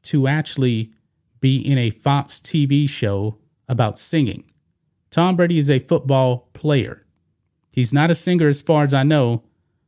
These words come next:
but maybe one day, maybe one day he'll actually decide, you know, "Hey, I'll do it." I've already speculated, guys, that this will be his final season in the N F L. I don't think that, uh, Tom Brady is actually gonna be playing again. He said that he wanted to play to forty-five.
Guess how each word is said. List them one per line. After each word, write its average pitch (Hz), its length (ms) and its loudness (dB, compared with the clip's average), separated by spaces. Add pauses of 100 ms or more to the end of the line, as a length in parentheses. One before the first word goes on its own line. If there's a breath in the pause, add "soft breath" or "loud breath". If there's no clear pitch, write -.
but 214 160 0
maybe 214 240 2
one 202 200 2
day, 180 160 2
maybe 175 260 -2
one 170 140 0
day 156 140 0
he'll 156 200 2
actually 143 420 -2
decide, 143 380 -4
you 143 120 0
know, 143 280 2 (800)
"Hey, 143 320 0 (260)
I'll 123 160 0
do 131 240 2
it." 139 180 0 (320)
I've 127 140 0
already 156 240 2
speculated, 139 600 0
guys, 131 340 0
that 117 160 -4
this 147 240 0
will 139 140 2
be 131 120 0
his 123 220 0
final 131 320 0
season 143 520 -2
in 135 180 0
the 120 200 -2
N 123 80 0
F 117 160 -4
L. 151 340 0 (500)
I 127 80 0
don't 135 200 0
think 143 200 0
that, 123 180 0
uh, 117 220 0
Tom 123 260 0
Brady 123 220 -2
is 117 120 -2
actually 117 280 -2
gonna 113 160 -2
be 110 120 -2
playing 135 460 0
again. 135 480 0 (880)
He 143 120 2
said 143 300 -2
that 139 100 2
he 131 80 0
wanted 135 260 0
to - 60 -16
play 139 200 0
to 117 80 -2
forty-five. 143 720 0